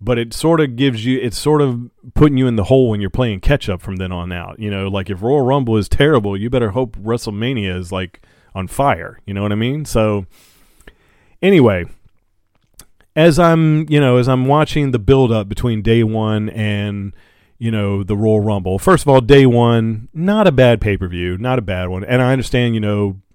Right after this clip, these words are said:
considering they had to make some last minute changes due to Roman, you know, testing positive for covid, and,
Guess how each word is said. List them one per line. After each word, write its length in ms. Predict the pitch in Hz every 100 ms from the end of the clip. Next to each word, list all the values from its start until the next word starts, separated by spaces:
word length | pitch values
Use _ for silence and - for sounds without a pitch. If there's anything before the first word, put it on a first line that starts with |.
| _ _ -
considering 760 | 123 107 131 113 101 101 101 92 _ _ _ _ -
they 100 | 104
had 180 | 113
to 60 | 110
make 180 | 107 104
some 140 | 110
last 260 | 104 104 104
minute 180 | 101 95
changes 500 | 107 98 95 95 90
due 160 | 98
to 140 | 95 90
Roman, 640 | 95 101 98 95 92 92 -
you 100 | 101
know, 260 | 92 90
testing 340 | 90 107 - 95
positive 380 | 101 92 95 -
for 80 |
covid, 560 | - 101 95 92 90 90
and, 260 | 87 87